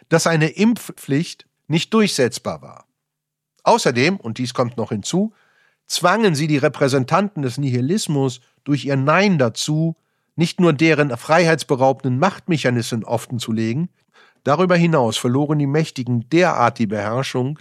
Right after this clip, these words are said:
dass jene gnadenlose Brutalität nihilistischer Herrschaft zutage trat, die man aus Geschichtsbüchern kennt. Und genau hier liegt die aktuelle Bedeutung des Waldgängers. Sein Nein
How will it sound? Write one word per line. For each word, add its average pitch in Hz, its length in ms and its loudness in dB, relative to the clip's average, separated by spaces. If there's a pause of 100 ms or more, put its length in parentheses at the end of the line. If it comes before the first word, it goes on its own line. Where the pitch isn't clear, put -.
dass 127 240 0
jene 160 380 2
gnadenlose 156 760 2
Brutalität 131 760 -2
nihilistischer 131 760 -2
Herrschaft 123 480 -2
zutage 110 500 -2
trat, 135 420 0 (640)
die 131 100 0
man 143 200 2
aus 123 240 -2
Geschichtsbüchern 101 760 -4
kennt. - 380 -20 (760)
Und 131 120 -4
genau 196 400 2
hier 151 440 2 (180)
liegt 131 240 -6
die 139 140 -6
aktuelle 147 500 0
Bedeutung 127 560 -2
des - 180 -14
Waldgängers. - 760 -20 (140)
Sein 147 460 0
Nein 123 480 0